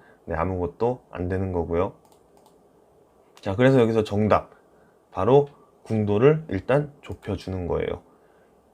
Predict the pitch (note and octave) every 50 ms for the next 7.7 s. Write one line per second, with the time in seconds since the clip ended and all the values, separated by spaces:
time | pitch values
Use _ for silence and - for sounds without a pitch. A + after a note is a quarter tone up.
0 | _ - C#3 D#3+ F3 F#3+ F3 D#3 E3 G3+ G3 - - F#3 F3+ F3+ F3+ F3+ E3 B2
1 | A2+ B2+ D3 D#3 D3+ D3+ C#3+ C#3+ C3 - - - E3 D#3 D3 D3 C3+ C#3 A2 G2+
2 | F#2+ G2 F#2+ - - B2+ B2+ - - G2+ F2 E2 - - - - _ _ _ _
3 | _ - A2+ A2+ A#2 G#2+ - - - D#3 D3 D3+ C3+ A#2 G2 F2+ - - - -
4 | F#2+ F2+ F2 E2 - D2+ D2 - - _ _ - - D#2 E2 D#2+ A#2 B2 - -
5 | _ _ _ _ _ _ _ _ - - - - _ _ _ - - - - -
6 | - - - G#2 B2 C#3+ D#3+ E3 D#3+ - - _ _ - G2+ G2+ B2 D#3 D#3 D#3+
7 | - - B2+ B2 A#2 A2 G#2 G#2 A2 C#3 C3+ G#2+ -